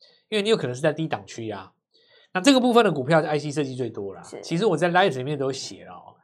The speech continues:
Speaker 1: 因为，呃，联咏在创新高的过程当中，很多人就玩I C设计，那I C设计不是每只都会涨哦。有一些股票，比方说你看老股王C E K Y他们，那有涨哦，那也有拉回。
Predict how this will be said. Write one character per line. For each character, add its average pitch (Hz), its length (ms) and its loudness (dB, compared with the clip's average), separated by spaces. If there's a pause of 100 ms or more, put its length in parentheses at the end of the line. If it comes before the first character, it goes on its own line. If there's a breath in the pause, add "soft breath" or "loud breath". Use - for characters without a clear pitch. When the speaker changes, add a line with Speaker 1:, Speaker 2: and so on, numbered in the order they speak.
(560 soft breath)
Speaker 1:
因 220 120 -4
为， 202 560 6
呃， 151 240 2 (320 loud breath)
联 175 100 2
咏 196 80 4
在 190 100 2
创 185 160 0
新 170 160 -2
高 180 60 4
的 165 80 6
过 165 100 2
程 143 140 0
当 147 160 -2
中， 147 80 -2
很 117 140 -10
多 143 100 -2
人 131 60 -4
就 147 80 -2
玩 120 180 -6
I 120 100 -6
C 120 140 -14
设 117 220 -6
计， 104 240 -14
那 175 60 -4
I 196 120 -2
C 208 100 -4
设 202 60 -4
计 208 120 -6
不 165 100 -10
是 180 120 -8
每 113 140 -8
只 127 140 -10
都 123 80 -4
会 131 120 -4
涨 - 220 -10
哦。 - 180 -20
有 107 100 -10
一 131 40 -6
些 185 160 -4
股 143 140 -8
票， 143 200 -4
比 113 100 -10
方 127 100 -6
说 151 80 -4
你 113 100 -10
看 131 180 -6
老 123 140 -4
股 113 160 -14
王 98 180 -14
C 143 180 -10
E 135 60 -10
K 123 140 -10
Y 123 140 -4
他 123 100 -8
们， 101 180 -16 (720 soft breath)
那 165 120 2
有 220 160 10
涨 110 320 2
哦， 110 240 -6
那 135 100 -6
也 127 200 -2
有 113 80 -2
拉 117 200 -8
回。 - 320 -18